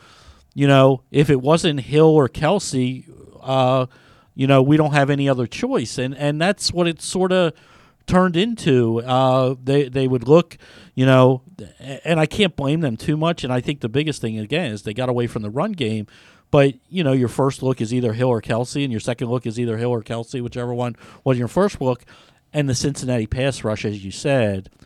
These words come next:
finally got to him by the time he was getting to his third look, and he was, you know, running for his life. And, you know,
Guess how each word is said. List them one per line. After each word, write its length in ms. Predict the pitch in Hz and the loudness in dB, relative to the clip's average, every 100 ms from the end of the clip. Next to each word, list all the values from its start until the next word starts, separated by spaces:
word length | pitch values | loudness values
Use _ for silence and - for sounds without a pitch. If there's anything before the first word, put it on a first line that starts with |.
| _ _ | _ _
finally 520 | - 123 131 123 117 | -4 0 0 0 -4
got 320 | 101 120 131 - | -2 -2 -2 -2
to 100 | 104 | -6
him 320 | 113 107 104 | -6 -8 -8
by 220 | 110 107 | -8 -8
the 40 | |
time 280 | 101 113 110 | -8 -8 -8
he 80 | 107 | -8
was 100 | 104 | -8
getting 300 | - 107 104 | -10 -10 -8
to 160 | - 107 | -6 -6
his 140 | 98 | -6
third 360 | - 107 98 117 | -6 -6 -4 -2
look, 240 | 135 - | -2 -4
and 100 | 101 | -8
he 120 | 113 | -8
was, 200 | 110 104 - - - - _ | -8 -10 -16 -20 -20 -20 _
you 120 | 123 | -4
know, 180 | 113 120 | -2 -2
running 480 | 113 104 123 127 123 | -2 0 0 0 -4
for 260 | - 131 | -2 0
his 140 | 113 110 | 0 -2
life. 420 | 110 127 135 - | 0 2 0 -2
And, 320 | 113 107 113 | -4 -4 -8
you 120 | 113 | -6
know, 280 | 117 113 113 | -2 0 -2